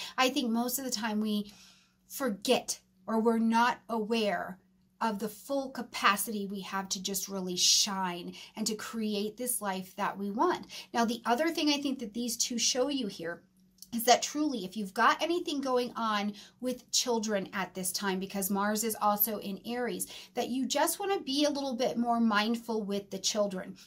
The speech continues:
Because everybody's retrograde and it's like, "It's great, let's move some things forward. This is a lot of astrological help." I do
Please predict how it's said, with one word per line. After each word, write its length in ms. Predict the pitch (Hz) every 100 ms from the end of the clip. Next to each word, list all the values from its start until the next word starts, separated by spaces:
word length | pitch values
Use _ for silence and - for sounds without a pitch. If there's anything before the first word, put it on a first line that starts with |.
| _
Because 460 | 254 240 - 254 294
everybody's 680 | 320 311 339 320 320 359 -
retrograde 520 | 359 359 285 233 220
and 120 | 220
it's 180 | 214 220
like, 160 | 214
"It's 200 | 196 214
great, 460 | 214 254 349 339 254
let's 200 | 233 233
move 180 | 240 240
some 220 | 277 277
things 260 | 277 277 285
forward. 500 | - 349 339 233 214
This 160 | 220
is 80 | 220
a 60 | 233
lot 220 | 220 220
of 100 | 226
astrological 720 | 226 233 - 247 214 214 208
help." 360 | 202 311 302 226 - - -
I 100 | 294
do 240 | 285 339